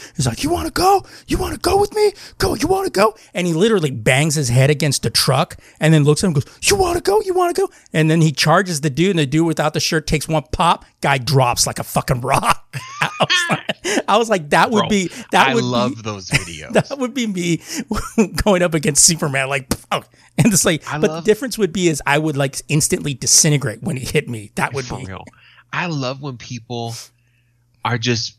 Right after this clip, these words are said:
Speaker 2: filmed talking so much for no reason.
Speaker 1: <laughs>
Speaker 2: You know what I mean?
Speaker 1: Right.
Speaker 2: And it's always to someone being quiet.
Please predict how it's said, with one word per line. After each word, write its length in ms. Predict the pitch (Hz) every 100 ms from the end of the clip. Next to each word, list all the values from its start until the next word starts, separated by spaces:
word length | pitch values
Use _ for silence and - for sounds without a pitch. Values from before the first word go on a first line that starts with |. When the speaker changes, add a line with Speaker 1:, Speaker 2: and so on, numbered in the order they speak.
| -
Speaker 2:
filmed 840 | - - 135 131 135 131 127 - _ _ _ _ _ -
talking 480 | - 139 135 143 120
so 280 | - 175
much 180 | 170 170
for 120 | -
no 260 | 202 220 277
reason. 480 | 180 110 113 135 175
Speaker 1:
<laughs> 40 | 151 - - -
Speaker 2:
You 80 | 135
know 40 |
what 100 | 139
I 60 | 139
mean? 220 | 139 135 123
Speaker 1:
Right. 180 | 160 143
Speaker 2:
And 80 | 160
it's 140 | 170 -
always 440 | 175 214 262 247
to 120 | -
someone 480 | 180 - 170 170 135 _
being 300 | 127 147 135
quiet. 640 | 110 - - 110 90 65